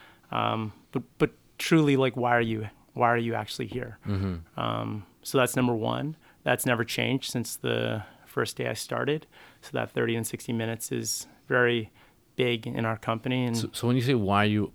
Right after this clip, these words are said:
Speaker 2: why are you really here?" you mean, like, what's your psychological, like, wha-, what's making you pick up the phone or make the booking?
Speaker 1: Yeah,
Speaker 2: Right?
Speaker 1: yeah.
Speaker 2: Okay.
Speaker 1: And, you know, we,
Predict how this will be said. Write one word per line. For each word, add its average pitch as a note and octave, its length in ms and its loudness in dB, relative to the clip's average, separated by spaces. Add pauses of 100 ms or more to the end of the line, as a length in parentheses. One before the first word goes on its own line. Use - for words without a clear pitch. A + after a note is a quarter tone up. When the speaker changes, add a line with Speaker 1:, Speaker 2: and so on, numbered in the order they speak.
(160)
Speaker 2:
why G2+ 200 2
are A2 40 4
you A2 100 4
really F#2+ 220 0
here?" F#2 160 0
you F2+ 120 0
mean, F2+ 380 -2 (140)
like, F#2+ 180 0 (260)
what's G#2+ 320 -2
your A#2 200 2 (240)
psychological, F2 1000 -2 (380)
like, F#2 180 -2
wha-, F#2+ 340 -2
what's A2 300 0
making F#2+ 420 0
you E2 320 -2 (440)
pick - 160 -4
up F#2 60 -6
the F#2 60 -10
phone F2 400 -2
or E2 180 -4
make F2 220 -2
the - 80 -8
booking? D#2 540 -10 (260)
Speaker 1:
Yeah, A2+ 400 -6
Speaker 2:
Right? F2+ 160 -2
Speaker 1:
yeah. C#3 180 -4 (120)
Speaker 2:
Okay. F2 160 -8 (300)
Speaker 1:
And, A#2 360 -6 (460)
you C#3 80 -2
know, A2+ 100 -2
we, A#2 300 -4